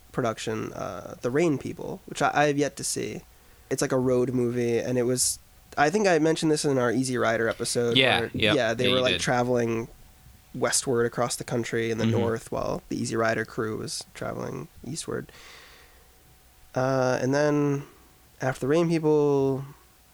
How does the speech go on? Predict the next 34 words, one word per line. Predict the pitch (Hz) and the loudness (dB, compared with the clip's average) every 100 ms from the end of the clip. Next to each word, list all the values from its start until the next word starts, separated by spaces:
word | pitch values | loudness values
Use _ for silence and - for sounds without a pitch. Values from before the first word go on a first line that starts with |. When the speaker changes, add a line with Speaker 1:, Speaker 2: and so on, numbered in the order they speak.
| - - - - - | -20 -20 -20 -20 -6
Speaker 1:
it, | - 139 | 0 0
it | 156 | 4
was | 156 147 | 4 4
not | 156 147 | 4 4
a | |
successful | 135 139 - 123 - 123 | 0 -2 0 0 0 -4
film, | - 117 117 117 151 165 - - - | -4 -2 -2 -2 -6 -10 -20 -20 -12
so | - - 120 113 | -4 0 2 2
he | 117 131 - - - _ _ - - | 0 -4 -6 -14 -20 _ _ -20 -16
took | - 123 | -6 -6
some | - 131 117 | -2 0 2
writing | 120 120 120 | 2 2 0
gigs. | 117 117 117 - | 0 -2 -2 -4
He | - | -2
ended | 117 120 | -2 -2
up | 127 | 0
winning | 123 123 | 0 2
an | 123 | 2
Oscar | 127 127 - 117 117 123 - - | 2 0 0 0 0 -2 -12 -10
for | - 117 117 | -2 0 0
writing | 113 117 117 | 0 -2 -2
the | |
screenplay | 123 - 113 117 117 | -4 -2 -2 -2 -2
for | 120 | -2
Patton. | - 117 - 110 139 - - - - - - - - - - - - - | -4 -4 -4 -6 -6 -10 -20 -20 -20 -20 -20 -20 -20 -20 -18 -18 -18 -10
Speaker 2:
Yeah, | 151 147 120 | -4 -2 -2
I | 117 | 0
always | 120 143 | 0 0
forget | - 135 135 | -2 0 0
about | 117 87 | 2 0
Speaker 1:
Yeah. | 53 | 0
Speaker 2:
that. | - - - - | -2 -2 -6 -4
That's, | 110 123 117 | 0 2 2
Speaker 1:
And | 104 | 0